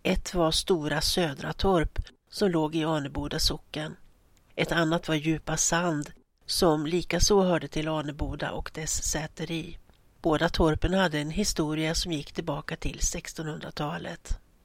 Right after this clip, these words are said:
Svänän började bebyggas på sjuttonhundratalet i ganska oländig terräng,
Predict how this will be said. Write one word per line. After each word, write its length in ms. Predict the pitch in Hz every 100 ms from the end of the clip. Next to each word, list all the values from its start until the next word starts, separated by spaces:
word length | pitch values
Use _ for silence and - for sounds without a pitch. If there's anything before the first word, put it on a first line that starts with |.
| _ _ _ _ -
Svänän 600 | - 190 185 160 185 185
började 400 | 190 160 156 160
bebyggas 640 | 165 151 151 180 196 -
på 260 | - 175 180
sjuttonhundratalet 920 | 208 196 160 160 156 - 165 160 165
i 60 |
ganska 360 | 165 170 - -
oländig 800 | - 202 165 160 175 170 165 -
terräng, 580 | - 170 180 156 143 165